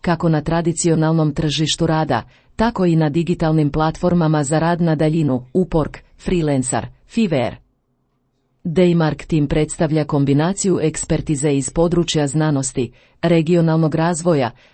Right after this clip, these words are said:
lokalne samouprave i obuke s ciljem da odgovori na potrebe osoba s tjelesnim invaliditetom u Srbiji,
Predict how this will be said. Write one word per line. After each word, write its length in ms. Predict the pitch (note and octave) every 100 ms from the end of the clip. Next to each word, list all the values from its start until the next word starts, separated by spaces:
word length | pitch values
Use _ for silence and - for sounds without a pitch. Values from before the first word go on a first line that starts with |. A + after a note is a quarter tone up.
| -
lokalne 480 | F3 E3 E3 D#3+ D#3
samouprave 680 | - E3 D3 D#3+ F#3 E3 D#3+
i 180 | F#3 E3+
obuke 420 | D#3+ F3 E3 C3+
s 140 | -
ciljem 400 | - D#3 C3+ C3+
da 140 | D3 D3
odgovori 500 | E3+ E3+ D#3+ D#3 D3
na 120 | D3
potrebe 520 | E3 F3+ F3 E3 D#3+ -
osoba 480 | F#3+ - F3 D#3+
s 140 | D3+ -
tjelesnim 540 | E3+ C3+ C3+ D#3 D3+
invaliditetom 840 | D3+ E3+ E3 D#3 D3+ D3 C#3+ D3+ D3
u 100 | D3
Srbiji, 480 | - D3+ C3+ A#2